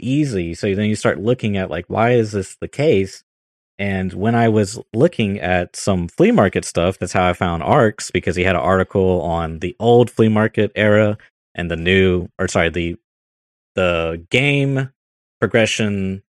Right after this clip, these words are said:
um, before the flea market was in the game, and then afterwards, sort of, like,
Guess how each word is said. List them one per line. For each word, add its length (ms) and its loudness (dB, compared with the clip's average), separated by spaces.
um, 580 -10
before 340 4
the 60 2
flea 180 0
market 400 0
was 160 0
in 80 0
the 80 -2
game, 360 0
and 120 -6
then 140 -4
afterwards, 840 -4
sort 160 -2
of, 120 -4
like, 160 -4